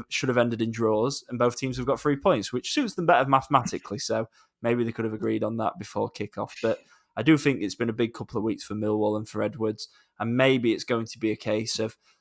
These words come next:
just getting them through to the end of the season a little bit more pragmatically than perhaps we, he would have initially liked,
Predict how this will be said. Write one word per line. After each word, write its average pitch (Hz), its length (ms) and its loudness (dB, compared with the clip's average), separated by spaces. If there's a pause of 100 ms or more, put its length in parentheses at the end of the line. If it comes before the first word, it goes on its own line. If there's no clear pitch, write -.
(240)
just 143 320 2
getting 117 400 2
them 113 180 0
through 113 280 0
to - 120 -8
the 113 120 0
end 113 120 -4
of 110 80 0
the 113 60 -2
season 110 520 -2
a - 60 -2
little 123 320 6
bit 113 160 0
more 113 180 2
pragmatically 110 760 0
than 107 180 -6
perhaps 113 480 -2
we, 110 280 -4
he 113 140 -6
would 110 140 -4
have 110 100 -4
initially 110 460 -4
liked, 107 640 -2